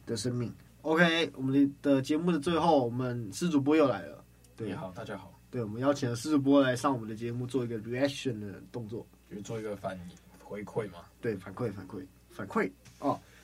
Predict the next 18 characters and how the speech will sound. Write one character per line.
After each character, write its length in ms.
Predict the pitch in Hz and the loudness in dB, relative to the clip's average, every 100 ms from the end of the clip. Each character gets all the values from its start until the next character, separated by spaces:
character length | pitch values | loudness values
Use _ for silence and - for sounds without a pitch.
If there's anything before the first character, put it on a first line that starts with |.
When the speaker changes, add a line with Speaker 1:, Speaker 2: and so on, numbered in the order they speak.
| - - | -20 -8
Speaker 1:
那 160 | 147 135 | 0 0
我 60 | |
们 120 | 120 117 | 0 -4
施 160 | 180 | -2
主 120 | 165 | 0
播 200 | 135 143 | 2 4
对 220 | 147 143 117 | 4 2 0
于 60 | |
这 100 | 110 | -4
个 420 | 117 104 101 101 104 | -6 -6 -10 -12 -2
战 180 | 190 143 | 0 0
争， 300 | 135 180 196 - _ _ | 0 -2 -4 -18 _ _
就 140 | - | -6
是 120 | 127 127 | -6 -6
近 180 | 123 147 | -4 -2
代 140 | 135 | -2
战 180 | 131 143 | -2 -2
争 240 | 135 151 | -2 -4